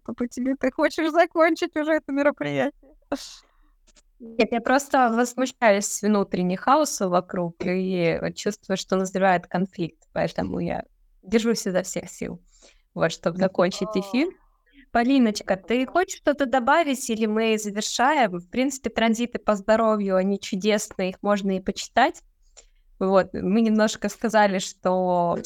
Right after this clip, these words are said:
Speaker 2: такое давление присутствует, вот, на ум. И в целом такое состояние, смотрю, у кого-то есть все-таки больше энергии, а, чем обычно,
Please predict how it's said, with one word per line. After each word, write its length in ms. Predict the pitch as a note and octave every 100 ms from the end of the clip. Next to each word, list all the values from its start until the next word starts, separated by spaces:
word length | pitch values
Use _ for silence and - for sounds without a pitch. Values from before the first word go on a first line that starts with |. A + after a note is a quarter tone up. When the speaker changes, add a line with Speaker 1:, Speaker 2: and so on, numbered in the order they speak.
| - - - _ _
Speaker 2:
такое 280 | - G#3 A3
давление 500 | G3 G3 G#3+ D#4 E4
присутствует, 920 | - G3+ - - F3+ - - F#3 F#3+ _ _ _ _ - _ _ _ _ _ _ _ -
вот, 460 | F#3+ F#3 F3+ F3 F#3+
на 420 | F#3 F#3 F3 E3+
ум. 280 | F#3+ F3+ E3+ F3 _ _ _ _ -
И 340 | G3+ G#3+ G3 -
в 80 | -
целом 480 | - A3+ A3 F#3
такое 300 | F3 F#3+ G3
состояние, 480 | G3 - G3+ B3 A#3+
смотрю, 460 | A#3+ G#3+ G#3+ B3 A#3+
у 120 | A3 F#3+
кого-то 360 | A3 G#3+ A#3
есть 280 | A3 A3 A#3
все-таки 920 | - G#3 G3 - F#3+ F#3+ F#3 F3+ - F3
больше 460 | F3+ G3+ F#3+ -
энергии, 640 | F3+ G#3 F4 E4 D#4 D#4 D#4 _ - - _ _ -
а, 200 | G#3 A3
чем 260 | - A#3+
обычно, 880 | A#3 A3 A3 - - G3+ G3+ F#3+ F#3